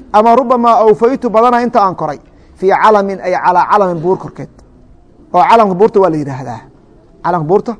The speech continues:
waa la yidhaahdaa. "ومن آياته الجوار في البحر كالأعلام." Waa buurihii oo kale loo jeeda. "ترفعن" xaalay kor u qaadayso,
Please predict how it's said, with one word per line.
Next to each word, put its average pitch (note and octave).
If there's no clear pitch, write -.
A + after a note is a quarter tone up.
waa F3+
la D#3
yidhaahdaa. C3
"ومن D#3+
آياته F3+
الجوار F3
في F#3
البحر A3+
كالأعلام." E3
Waa D#3+
buurihii F3+
oo F3
kale E3+
loo D3+
jeeda. -
"ترفعن" B3
xaalay A#3+
kor B3+
u C4
qaadayso, G#3+